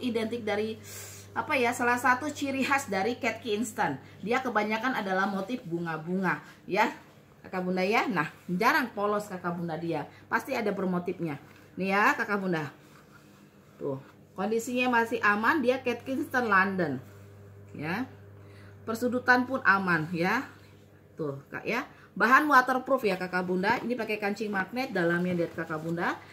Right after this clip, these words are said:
Ini puringnya dia puring, eh, ka-, eh, kanvas ya. Nah, dia tapi motif bunga sesuai dengan motif di badannya.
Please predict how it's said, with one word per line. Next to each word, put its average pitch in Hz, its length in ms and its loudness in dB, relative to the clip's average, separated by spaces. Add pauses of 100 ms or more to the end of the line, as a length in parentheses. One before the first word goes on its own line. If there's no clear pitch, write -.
(160)
Ini 208 240 -2
puringnya 220 400 4
dia 233 160 0
puring, 190 320 -2
eh, 175 420 4 (540)
ka-, 208 180 4
eh, 202 220 4
kanvas 233 400 2
ya. 226 240 4 (240)
Nah, 135 240 -4
dia 185 240 -2
tapi 185 240 -4
motif 196 240 -4
bunga 202 320 2
sesuai 208 320 -2
dengan 175 240 0
motif 170 240 -2
di 165 160 -2
badannya. 151 480 -4